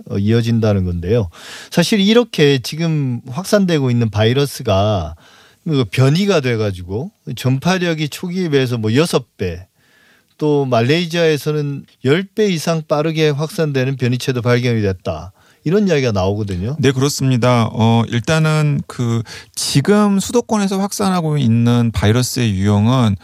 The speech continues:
Speaker 2: 오월 초에 이태원 집단 감염부터 시작된 바이러스 유형이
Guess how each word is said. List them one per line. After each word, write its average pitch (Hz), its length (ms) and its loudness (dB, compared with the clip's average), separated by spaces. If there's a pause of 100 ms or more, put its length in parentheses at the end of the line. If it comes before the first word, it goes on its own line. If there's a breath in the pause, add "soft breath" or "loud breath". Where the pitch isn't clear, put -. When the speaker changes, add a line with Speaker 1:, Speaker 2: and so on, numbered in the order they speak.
(220 loud breath)
Speaker 2:
오월 165 400 2
초에 151 420 -2
이태원 160 640 -2
집단 135 440 -4
감염부터 117 640 0
시작된 139 500 -4
바이러스 113 480 0
유형이 107 600 2